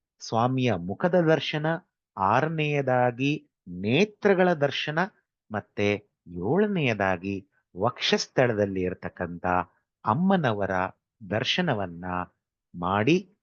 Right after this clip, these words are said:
ಕೊನೆಯದಾಗಿ ಅನ್ನಮಯ್ಯ ಖಡ್ಗ ಏನಾದ್ರು ಇಟ್ಟಿದ್ರೆ ಅದರ ದರ್ಶನವನ್ನ ನಾವು ಮಾಡ್ಬೇಕಾಗತ್ತೆ. ಎಲ್ಲಿ ನೀವು, ಆ, ವೆಂಕಟೇಶ್ವರ ದೇವಸ್ಥಾನಕ್ಕೆ ಹೋದ್ರೆ, ಅಂದ್ರೆ ತಿರುಮಲ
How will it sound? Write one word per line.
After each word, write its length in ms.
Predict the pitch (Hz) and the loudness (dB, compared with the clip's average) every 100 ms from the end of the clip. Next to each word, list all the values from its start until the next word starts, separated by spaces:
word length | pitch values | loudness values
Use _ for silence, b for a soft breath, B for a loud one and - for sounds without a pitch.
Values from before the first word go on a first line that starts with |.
| _ | _
ಕೊನೆಯದಾಗಿ 680 | - 120 196 175 143 123 147 | -8 -4 -2 0 0 0 -2
ಅನ್ನಮಯ್ಯ 720 | - 98 131 165 151 135 135 135 - | -2 -6 -4 -4 -2 0 0 -2 -4
ಖಡ್ಗ 340 | 131 117 147 160 | -2 0 2 2
ಏನಾದ್ರು 320 | 131 101 87 85 | 0 -2 -6 -10
ಇಟ್ಟಿದ್ರೆ 640 | - 117 180 - _ _ - | -4 0 0 0 _ _ -6
ಅದರ 260 | 101 180 | -2 0
ದರ್ಶನವನ್ನ 680 | 170 113 - 101 90 87 82 143 226 _ _ | 0 -2 -4 -8 -8 -8 -6 -6 -6 _ _
ನಾವು 200 | - 98 | -8 -6
ಮಾಡ್ಬೇಕಾಗತ್ತೆ. 1080 | 95 87 95 95 - 85 85 _ 95 92 82 - B B _ | -6 -6 -4 -4 -6 -8 -10 _ -2 0 -2 -8 B B _
ಎಲ್ಲಿ 400 | 107 107 170 196 | -2 0 2 0
ನೀವು, 480 | 165 131 127 127 127 _ - | 0 -2 -2 -4 -6 _ -6
ಆ, 160 | 101 | -4
ವೆಂಕಟೇಶ್ವರ 640 | 101 101 113 117 - 107 98 | -2 -4 -4 -4 -4 -6 -4
ದೇವಸ್ಥಾನಕ್ಕೆ 580 | 95 95 95 92 - | -4 -6 -6 -8 -2
ಹೋದ್ರೆ, 340 | 180 185 107 101 B B - | 0 4 4 2 B B -4
ಅಂದ್ರೆ 160 | 117 113 | -2 0
ತಿರುಮಲ 560 | 120 139 147 - 139 | 2 2 0 -4 0